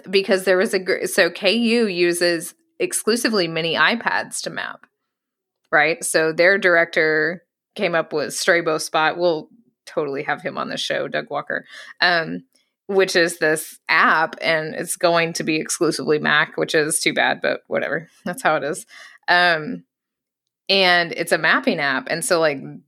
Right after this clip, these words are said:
they don't even have Bruntons or anything.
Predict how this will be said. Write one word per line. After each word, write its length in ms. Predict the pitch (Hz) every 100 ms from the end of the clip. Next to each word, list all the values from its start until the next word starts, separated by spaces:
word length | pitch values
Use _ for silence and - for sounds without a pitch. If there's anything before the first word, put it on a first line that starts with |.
| _ -
they 140 | 156
don't 220 | 220 220
even 240 | 180 165 165
have 500 | - 277 269 165 185 -
Bruntons 380 | 151 101 139 147
or 100 | 139
anything. 680 | 92 - - 87 185 185